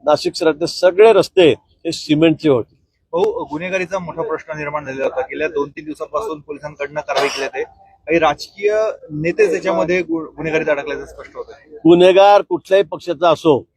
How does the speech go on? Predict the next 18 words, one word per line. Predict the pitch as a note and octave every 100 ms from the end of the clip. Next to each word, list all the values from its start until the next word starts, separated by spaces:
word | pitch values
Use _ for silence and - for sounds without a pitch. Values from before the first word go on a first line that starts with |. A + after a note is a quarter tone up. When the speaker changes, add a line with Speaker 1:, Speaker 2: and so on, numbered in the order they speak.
| _ _ -
Speaker 1:
त्याची | C#3+ F3
हयगय | F3 C#3 C#3+ D#3+ E3+
केली | D#3 D3+
जाणार | C#3+ C3+ C#3+ D#3+ E3
नाही. | B2 C3 C#3+ C#3+
तुम्ही | - - E3
बघितलं | F3 F#3+ G3 G3+
असेल | E3 D#3 C3+ _ _ _ _ _ _ _
कोणाकोणावर | D3 E3+ D#3+ F3 D#3+
कारवाई | E3 D#3+ E3+
होते, | D3+ E3+
कशी | D#3 C#3+ D#3+
होते, | D3+ E3
त्याच्यामध्ये | D3 E3 D#3 D#3
आम्ही | D#3+ C#3+ E3
कुठे | G3+ D#3+ D#3
इंटरफेरन्स | C#3 D#3+ D#3 D3
करत | - C#3+